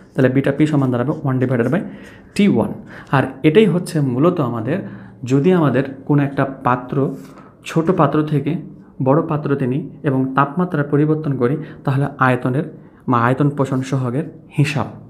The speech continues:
গ্যাসীয় পদার্থের ক্ষেত্রে। এবং এখান থেকে লক্ষ্য করতে পারছি আমরা টি ওয়ানটা নিচে রয়েছে ওয়ান divided by টি ওয়ান। আর one divided by টি ওয়ান মানে কি? আপনি যদি তাপমাত্রার কথা চিন্তা করেন, তাহলে তাপমাত্রা ব্যস্তানুপাতিক, ব্যস্তানুপাতিক মানে ওয়ান divided by আছে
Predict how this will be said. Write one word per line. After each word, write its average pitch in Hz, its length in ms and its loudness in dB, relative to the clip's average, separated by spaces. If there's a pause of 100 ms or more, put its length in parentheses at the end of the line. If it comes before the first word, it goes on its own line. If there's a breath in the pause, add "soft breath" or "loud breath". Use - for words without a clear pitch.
গ্যাসীয় 160 460 2
পদার্থের 127 380 -4
ক্ষেত্রে। - 440 -4 (280 loud breath)
এবং 151 180 10
এখান 151 140 8
থেকে 151 140 4
লক্ষ্য 139 260 2
করতে 185 220 -2
পারছি 175 280 0
আমরা 139 120 2
টি 170 240 2 (280)
ওয়ানটা 147 280 4
নিচে 160 260 6
রয়েছে 143 280 2
ওয়ান 143 200 4
divided 131 360 0
by 135 80 0 (540)
টি 147 80 6
ওয়ান। 117 240 4 (380 loud breath)
আর 135 140 4
one 156 160 6
divided 175 260 2
by - 140 0
টি 156 60 2
ওয়ান 160 140 2
মানে 160 180 -2
কি? 160 140 -4 (520 loud breath)
আপনি 151 500 0 (320 loud breath)
যদি 170 260 2
তাপমাত্রার 190 840 0
কথা 139 240 0
চিন্তা 143 300 -2
করেন, 139 220 -4
তাহলে 143 200 -4
তাপমাত্রা 131 440 -4
ব্যস্তানুপাতিক, 127 640 -2
ব্যস্তানুপাতিক 135 480 -2
মানে 135 120 2
ওয়ান 135 120 4
divided 135 280 2
by 135 120 0
আছে - 120 -6